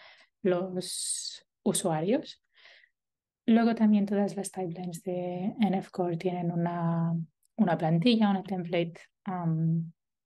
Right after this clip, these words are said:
empiezan desde la misma, la misma plantilla. Esto lo que hace es que todas funcionen de la misma manera. Es fácil, am, adaptarse de una a otra y además también, ah, a la hora de desarrollar,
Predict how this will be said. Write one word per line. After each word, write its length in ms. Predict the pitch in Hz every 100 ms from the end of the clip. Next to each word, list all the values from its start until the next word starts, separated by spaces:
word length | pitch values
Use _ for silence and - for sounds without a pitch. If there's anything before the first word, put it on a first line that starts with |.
| _ _ _ _ _ _
empiezan 540 | 226 185 196 220 208 170
desde 240 | 170 180
la 140 | 170
misma, 640 | 165 170 170 165 160 160 160 -
la 140 | 175
misma 260 | 165 165 165
plantilla. 580 | 160 160 247 254 320 - - - - - _
Esto 260 | 233 220 208
lo 100 | 202
que 100 | 208
hace 160 | 196
es 140 | 190 -
que 140 | 180
todas 340 | 170 196 185 -
funcionen 420 | 185 165 180 175
de 80 | 170
la 120 | 170
misma 280 | 170 165 165
manera. 460 | 170 233 269 294 - - - - _ _ _ _ _
Es 460 | 214 196 - - -
fácil, 640 | - 214 190 - 170 170 175
am, 400 | 180 165 165 165
adaptarse 580 | 175 180 165 170 170 180
de 140 | 170
una 240 | 185 240 226
a 20 |
otra 340 | 226 285 277 -
y 100 | 208
además 440 | 196 180 185 196
también, 600 | 185 170 180 190 202 -
ah, 280 | - 170 165
a 120 | 220 175
la 100 | 180
hora 160 | 185
de 120 | 180
desarrollar, 800 | 170 165 - 170 175 165 180 220